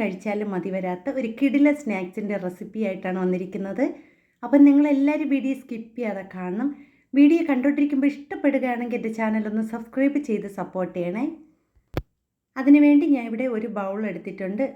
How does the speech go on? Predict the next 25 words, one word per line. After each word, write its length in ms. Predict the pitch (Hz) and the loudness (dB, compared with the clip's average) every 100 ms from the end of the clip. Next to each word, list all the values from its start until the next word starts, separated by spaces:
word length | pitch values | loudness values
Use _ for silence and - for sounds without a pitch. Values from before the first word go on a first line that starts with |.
| 185 | -8
അതിലേക്ക് 480 | 180 208 202 196 285 - - 220 | -6 -4 -4 -4 -6 -8 -6 -4
അര 160 | 247 240 | -4 -4
കപ്പ് 260 | 254 - 262 | -4 -2 -2
റവ 180 | 196 190 190 | -2 -4 -4
മാവ് 200 | 185 185 180 | -2 -2 -4
ഇട്ട് 120 | - 170 | -4 -4
കൊടുക്കുക. 340 | 170 - 233 349 - _ _ _ _ _ _ _ _ _ 294 | -6 -8 -8 -8 -12 _ _ _ _ _ _ _ _ _ 4
ഇനി 180 | 302 311 208 | 6 6 4
ഇതിലേക്ക് 480 | 208 202 196 294 320 - | 0 -2 -4 -6 -6 -6
കാൽ 200 | 220 226 254 233 | -4 -4 -4 -8
കപ്പ് 240 | 226 302 277 | -8 -8 -4
വെള്ളം 200 | 180 185 180 | -4 -2 -2
ഒഴിച്ച് 280 | 170 170 180 | -4 -6 -6
കൊടുക്കുക 320 | 165 175 220 | -4 -4 -2
കേട്ടോ. 240 | 214 190 170 - _ _ _ - | -2 -4 -10 -12 _ _ _ -10
അതിനുശേഷം 600 | 196 214 220 233 226 294 247 | 0 2 2 2 -2 -2 -4
അതൊന്ന് 300 | 196 202 214 226 | -4 -2 -4 -4
കുതിരാൻ 360 | 214 202 214 202 190 | -4 -2 -2 -2 -2
വേണ്ടി 220 | 294 254 196 | -2 -2 -2
മാറ്റി 300 | 180 175 190 | -2 -4 -4
വയ്ക്കാം. 340 | 170 170 254 330 - _ _ - | -4 -4 -6 -6 -8 _ _ -8
അപ്പോൾ 120 | 254 240 | -2 0
അര 100 | 226 285 277 | 2 2 0
കപ്പ് 260 | 277 311 320 311 - 196 | -2 -2 -2 -4 -12 -10
റവ 140 | 196 | -6